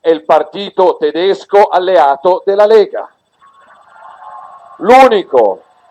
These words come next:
Quindi la cosa incredibile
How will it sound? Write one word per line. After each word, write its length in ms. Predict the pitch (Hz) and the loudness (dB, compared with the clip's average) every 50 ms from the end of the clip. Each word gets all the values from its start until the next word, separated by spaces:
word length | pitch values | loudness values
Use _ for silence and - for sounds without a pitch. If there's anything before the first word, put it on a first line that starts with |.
| _ _ _ _ _ _ _ _ _ _ _ _ _ _ _ _ _ _ _ _ _ _ _ _ _ _ _ _ 719 932 932 960 960 960 960 932 932 _ _ _ _ _ _ _ _ | _ _ _ _ _ _ _ _ _ _ _ _ _ _ _ _ _ _ _ _ _ _ _ _ _ _ _ _ -20 -20 -20 -20 -20 -20 -20 -20 -20 _ _ _ _ _ _ _ _
Quindi 680 | - - 254 262 254 233 208 220 208 190 185 175 - _ _ _ _ _ _ _ _ _ _ _ | -6 -6 -4 -4 -6 -4 -2 0 0 0 0 -4 -6 _ _ _ _ _ _ _ _ _ _ _
la 220 | 151 180 196 - | -2 0 0 0
cosa 460 | - - 277 285 285 277 277 254 226 | 2 2 4 4 4 4 4 2 2
incredibile 1200 | 226 240 240 233 226 - - 220 226 220 214 - 214 208 190 170 - 131 131 127 127 131 135 139 - | 2 2 0 -4 -10 -6 -4 -2 0 0 0 -2 -4 -8 -10 -12 -12 -10 -6 -4 -2 -2 -2 -4 -8